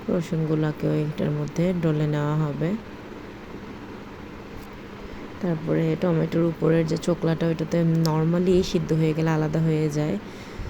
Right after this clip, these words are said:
So, আলাদা হয়ে গেছে, ওটাকে ছড়িয়ে, ছাড়িয়ে নিচ্ছে। ছাড়িয়ে নিয়ে শুধু টমেটোটা রাখা হচ্ছে, আর ওই আলাদা উপরের যে, উম, চোকলাটা, ওটাকে সরিয়ে নেওয়া হচ্ছে।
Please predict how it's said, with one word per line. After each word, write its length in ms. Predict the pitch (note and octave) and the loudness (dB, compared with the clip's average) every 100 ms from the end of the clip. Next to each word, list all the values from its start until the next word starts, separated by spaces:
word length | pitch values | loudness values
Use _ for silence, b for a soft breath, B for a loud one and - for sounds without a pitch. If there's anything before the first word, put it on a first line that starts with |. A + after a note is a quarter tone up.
| B B B - - - | B B B -12 -12 -12
So, 200 | - - | -8 0
আলাদা 360 | E3+ E3+ E3+ F3+ | 2 4 4 4
হয়ে 280 | F3+ F3 F3 | 6 6 6
গেছে, 320 | E3+ E3 G#3 | 4 2 2
ওটাকে 320 | F#3 E3+ F3+ | 0 0 0
ছড়িয়ে, 500 | E3+ F3+ E3+ E3+ E3+ - - - - - - | -2 0 2 2 0 -4 -10 -12 -10 -8 -4
ছাড়িয়ে 360 | - F3 F3+ | 2 4 4
নিচ্ছে। 540 | F3 E3+ - - G3 A#3+ - - - | 4 2 0 0 2 2 -2 -12 -12
ছাড়িয়ে 440 | - G3 F3 E3+ E3+ | -4 0 4 4 4
নিয়ে 240 | E3 E3 | 4 2
শুধু 220 | E3 E3 E3 | 0 -2 0
টমেটোটা 560 | D#3+ D#3+ D#3 D#3+ E3 | 2 2 0 0 0
রাখা 280 | D#3 D#3 E3+ | 2 0 0
হচ্ছে, 340 | E3 D#3+ - G3+ | -2 -2 -2 0
আর 140 | F#3 | 2
ওই 200 | D#3 D#3 | 2 2
আলাদা 440 | D#3 D#3 D3 D3+ D#3 B B B B B - | 2 0 0 -2 -4 B B B B B -6
উপরের 540 | - D#3 D#3 D#3 D#3 | -2 0 0 2 2
যে, 380 | D3 D3+ D3+ D3+ - - - - - | 0 0 2 0 -4 -8 -12 -12 -6
উম, 300 | E3+ D#3+ D#3+ D#3+ | 0 2 2 2
চোকলাটা, 520 | F3 D#3+ D#3+ D#3+ G#3+ | 0 2 0 2 2
ওটাকে 300 | G#3+ E3+ E3+ | 4 2 0
সরিয়ে 340 | - D#3 D3+ D3+ | 0 0 0 0
নেওয়া 260 | D3+ D#3 | 0 2
হচ্ছে। 360 | D#3+ E3 - | 0 -2 -4